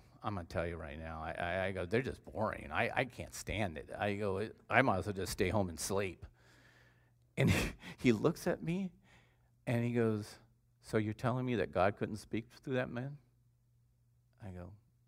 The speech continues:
"N-, I guess I am saying that. That's, it's pretty wrong of me, right?"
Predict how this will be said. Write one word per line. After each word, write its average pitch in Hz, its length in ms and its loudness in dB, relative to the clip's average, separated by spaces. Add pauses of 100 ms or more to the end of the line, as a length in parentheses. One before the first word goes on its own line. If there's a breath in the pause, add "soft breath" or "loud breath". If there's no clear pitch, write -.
(800)
"N-, 92 200 -8 (280)
I 98 60 -8
guess 82 300 -6
I 87 120 0
am 113 260 -4 (100)
saying 85 220 -6
that. 82 160 -8
That's, - 200 -4 (600)
it's - 100 -20
pretty 110 260 2
wrong 131 360 10
of 113 80 4
me, 107 160 -2
right?" 131 360 4